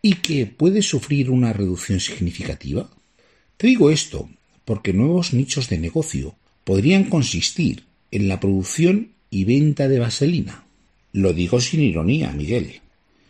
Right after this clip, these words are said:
Si nos atenemos a lo ocurrido con los indultos, sin pensar en los habitantes de Cataluña masacrados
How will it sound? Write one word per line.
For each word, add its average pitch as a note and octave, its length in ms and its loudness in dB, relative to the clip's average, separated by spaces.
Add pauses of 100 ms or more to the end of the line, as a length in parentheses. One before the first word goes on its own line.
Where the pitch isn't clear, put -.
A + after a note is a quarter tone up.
(140)
Si - 200 -2
nos A#2 160 2
atenemos G#3 520 2
a D#3 60 2
lo G#2+ 140 4
ocurrido G2+ 540 -2
con D#2+ 160 -4
los - 160 -6
indultos, - 680 -4 (400)
sin F#2+ 320 -2
pensar E2 640 -4
en F#2 120 -2
los E2 140 -6
habitantes F2+ 520 -4
de G#2+ 80 -4
Cataluña G2+ 440 0
masacrados F#2+ 600 -4